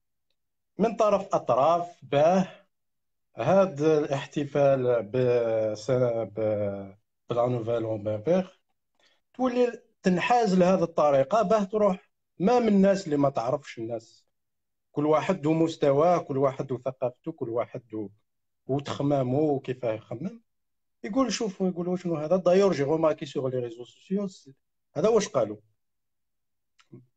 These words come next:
اونتر بارونتيز ما على بالناش شكون راه يكومونتي المستوى تاعو ولا،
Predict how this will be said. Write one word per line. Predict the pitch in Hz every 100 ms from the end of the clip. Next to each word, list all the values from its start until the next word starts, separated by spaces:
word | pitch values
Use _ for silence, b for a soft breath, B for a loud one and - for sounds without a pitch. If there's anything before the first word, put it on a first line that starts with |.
| _ _ _ _ _ _ -
اونتر | 120 - -
بارونتيز | 160 165 160 156 131
ما |
على | 117 123
بالناش | 135 180 190
شكون | - 151
راه | 139 127
يكومونتي | 127 123 127 127 127 117 113 b b 120
المستوى | 147 139 143 127 123
تاعو | 131 143 120 120
ولا، | 123 208 214